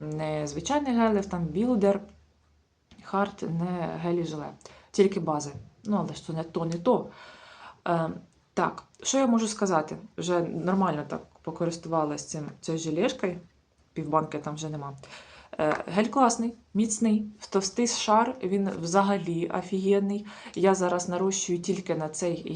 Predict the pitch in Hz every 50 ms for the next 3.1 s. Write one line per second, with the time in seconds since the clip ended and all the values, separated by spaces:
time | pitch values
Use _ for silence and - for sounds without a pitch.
0 | 160 175 170 160 156 147 151 147 135 139 151 - - 220 208 208 185 190 170 170
1 | 170 170 - 156 170 165 165 160 160 - 156 151 156 151 147 151 147 151 151 151
2 | 156 151 156 151 156 160 160 - 151 147 156 160 175 196 196 202 208 214 214 214
3 | 214